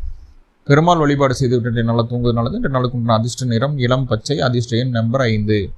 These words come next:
அடுத்ததா கன்னி ராசி. கன்னி ராசிக்கு மனசுல பட்ட விஷயங்களை வெளியில சொல்லும்போது,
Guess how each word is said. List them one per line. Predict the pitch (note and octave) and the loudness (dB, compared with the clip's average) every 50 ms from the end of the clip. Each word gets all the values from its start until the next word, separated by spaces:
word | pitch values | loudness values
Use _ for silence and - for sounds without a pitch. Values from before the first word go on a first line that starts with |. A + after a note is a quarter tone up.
| - - - - - _ _ _ - - - - - - - _ _ _ - - - - - | -10 -10 -12 -12 -12 _ _ _ -12 -10 -10 -10 -10 -12 -20 _ _ _ -20 -20 -20 -18 -8
அடுத்ததா | D3 C3+ A#2 B2+ B2 C#3 C#3+ | -6 -4 -2 2 4 4 4
கன்னி | - C3 A#2+ C3 C3+ C3 | 4 4 2 2 2 2
ராசி. | B2 A#2 A#2 - - - - - - - - - - - - - - - _ _ _ _ - - - _ _ - - - - - - - _ _ _ _ _ _ | 2 0 0 -2 -6 -10 -10 -10 -10 -12 -12 -14 -18 -18 -18 -18 -18 -20 _ _ _ _ -20 -20 -20 _ _ -18 -18 -16 -16 -18 -20 -20 _ _ _ _ _ _
கன்னி | - C#3+ D3+ F3 F#3+ F#3+ | -2 -2 0 2 2 6
ராசிக்கு | E3+ D#3 D3+ B2+ D3 C#3 - - E3 D3+ B2+ C3 D#3 F3 D#3+ - _ _ _ _ _ _ _ _ _ - - - - - - - _ _ _ _ _ _ _ _ - - - A#2 | 6 6 4 4 0 -4 0 0 2 2 2 0 -2 -4 -8 -14 _ _ _ _ _ _ _ _ _ -4 -4 -4 -4 -4 -14 -20 _ _ _ _ _ _ _ _ -12 -10 -2 0
மனசுல | C3 C#3+ F3+ E3+ D#3+ - F#3+ F3+ F#3+ G3 G#3+ G#3+ - - - | 2 4 4 2 2 2 0 4 4 4 2 2 -2 -8 0
பட்ட | - C#3+ C3 - - - E3 | 0 0 0 2 2 4 4
விஷயங்களை | D3+ C#3 C3 - - D#3 D3 C#3+ C#3+ D3+ D3+ | 4 4 0 0 0 0 2 2 2 2 2
வெளியில | C#3+ C3 B2+ C#3 C#3+ C#3 | 2 2 0 0 0 0
சொல்லும்போது, | C3 A2 A2+ A2+ B2 B2+ B2 A#2 A2+ G#2+ G#2+ A#2 - | 0 0 0 0 0 0 0 0 -2 -2 -2 -6 -10